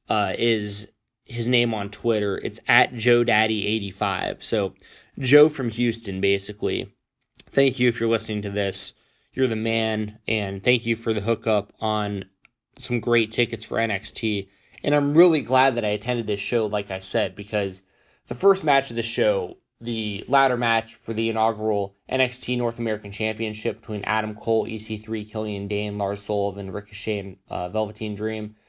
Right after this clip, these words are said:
was my favorite match of the entire weekend.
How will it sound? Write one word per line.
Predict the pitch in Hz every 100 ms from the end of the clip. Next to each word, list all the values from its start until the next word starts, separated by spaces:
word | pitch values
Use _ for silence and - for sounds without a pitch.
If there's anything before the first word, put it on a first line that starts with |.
| _ _
was | - 117 117
my | 135
favorite | 135 139 110
match | 110 113 110
of | 101
the | 95
entire | 92 110 107 95
weekend. | 95 95 95 87